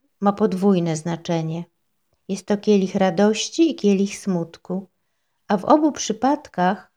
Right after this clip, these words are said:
przelewa się. Ktokolwiek chciałby uczestniczyć w radościach Pana,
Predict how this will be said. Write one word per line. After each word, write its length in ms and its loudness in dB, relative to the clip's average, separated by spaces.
przelewa 640 2
się. 340 -6
Ktokolwiek 640 0
chciałby 460 2
uczestniczyć 880 0
w 40 -8
radościach 600 0
Pana, 520 -2